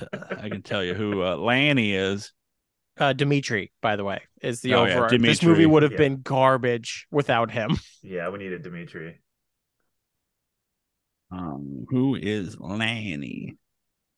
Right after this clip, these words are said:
Speaker 1: Maybe I
Speaker 3: <laughs> I
Speaker 1: can
Speaker 3: don't
Speaker 1: find out.
Speaker 3: remember. <laughs>
Speaker 2: It was some random bullshit Keith
Speaker 1: Oh,
Speaker 2: type
Speaker 1: well,
Speaker 2: answer.
Speaker 1: it, it's, it's the, it's the, um,
Speaker 2: Oh, it's the female, the
Speaker 1: female,
Speaker 2: badass
Speaker 1: yeah.
Speaker 2: female.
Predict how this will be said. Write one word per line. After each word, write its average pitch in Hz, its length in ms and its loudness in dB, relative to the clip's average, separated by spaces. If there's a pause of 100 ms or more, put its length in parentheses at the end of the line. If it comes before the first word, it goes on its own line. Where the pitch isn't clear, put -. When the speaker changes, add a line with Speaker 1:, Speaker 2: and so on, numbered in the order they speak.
(1700)
Speaker 1:
Maybe 85 200 -6
I 110 40 2
Speaker 3:
<laughs> - 0 -
I - 40 2
Speaker 1:
can 104 80 -6
Speaker 3:
don't 92 100 -2
Speaker 1:
find 92 260 -4
out. 80 200 -8
Speaker 3:
remember. 160 960 -2
<laughs> - 0 - (640)
Speaker 2:
It - 120 -10
was 165 160 -6
some 220 340 -4
random 131 520 -4
bullshit 123 500 -2
Keith 123 240 -4
Speaker 1:
Oh, 180 260 8
Speaker 2:
type 160 80 -2
Speaker 1:
well, 175 200 6
Speaker 2:
answer. 143 400 2
Speaker 1:
it, 170 80 4
it's, 180 240 -2
it's 180 260 -2
the, 175 140 -2 (120)
it's 160 240 -2
the, 135 880 4 (1040)
um, 113 400 0
Speaker 2:
Oh, 170 120 8
it's - 160 0
the 190 120 6
female, 139 680 2
the 123 240 -4
Speaker 1:
female, 117 380 6
Speaker 2:
badass 98 80 0
Speaker 1:
yeah. 104 240 4
Speaker 2:
female. 95 320 -6